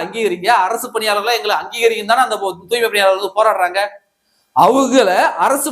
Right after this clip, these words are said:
பணியாளர்களாக நியமித்தால், சென்னை மாநகராட்சி அந்த தூய்மை பணியாளர்களை அரசு பணியாளர்களாக ஏற்றுக்கொண்டால்,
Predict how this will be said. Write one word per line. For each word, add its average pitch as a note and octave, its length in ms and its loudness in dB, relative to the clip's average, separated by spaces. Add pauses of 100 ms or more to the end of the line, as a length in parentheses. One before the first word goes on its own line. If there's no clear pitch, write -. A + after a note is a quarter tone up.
பணியாளர்களாக A3+ 720 0
நியமித்தால், G3+ 520 0 (100)
சென்னை B3+ 220 -2 (120)
மாநகராட்சி A3+ 560 0 (380)
அந்த G#3 240 2
தூய்மை C#4 300 4
பணியாளர்களை A3 640 2
அரசு A3+ 300 -2
பணியாளர்களாக G3+ 580 0 (200)
ஏற்றுக்கொண்டால், F#3 680 0